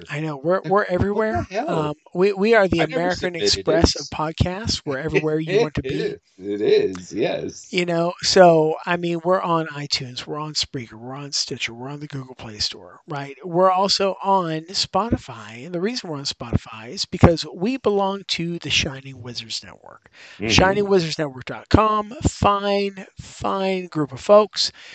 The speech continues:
Speaker 1: Lots of other podcasts there, wrestling podcasts. We've got a wrestling night in Canada, our sister
Speaker 2: Mm.
Speaker 1: show, that has a
Speaker 2: Yeah.
Speaker 1: host that just sounds a lot like Snowy. You
Speaker 2: Yeah,
Speaker 1: know,
Speaker 2: good-looking guy, yes.
Speaker 1: handsome fella, right? Absolutely handsome fella.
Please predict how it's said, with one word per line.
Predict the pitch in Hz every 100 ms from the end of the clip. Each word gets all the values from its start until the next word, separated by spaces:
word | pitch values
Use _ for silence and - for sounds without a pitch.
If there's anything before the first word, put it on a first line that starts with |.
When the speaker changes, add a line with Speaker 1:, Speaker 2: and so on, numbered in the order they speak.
| - - -
Speaker 1:
Lots | 180 196 -
of |
other | 190 180
podcasts | - 170 165 180 170 139
there, | 175 160
wrestling | 151 160 156 180 165
podcasts. | 165 160 151 160 147 147 - - -
We've | 170 156
got | 160 156 156
a | 160
wrestling | 143 147 190 208 - 196 180
night | 170 170
in | 160
Canada, | - 202 202 220 247
our | 196 147
sister | - 185 -
Speaker 2:
Mm. | 294
Speaker 1:
show, | 226 180 196 - - - - -
that | 170 202
has | 202 156
a |
Speaker 2:
Yeah. | 139
Speaker 1:
host | 170 180 -
that | 165
just | - 151
sounds | 175 160 156 151 151
a | 170
lot | 147 160 208
like | 165 -
Snowy. | - 117 104 110 165 180 - -
You | -
Speaker 2:
Yeah, | - -
Speaker 1:
know, |
Speaker 2:
good-looking | 131 135 95 - 82
guy, | 80 76 73
yes. | 76 101 -
Speaker 1:
handsome | 165 180
fella, | - 120 104 - _
right? | 131 123 214 302
Absolutely | 190 - - 156 143
handsome | 139 -
fella. | - 113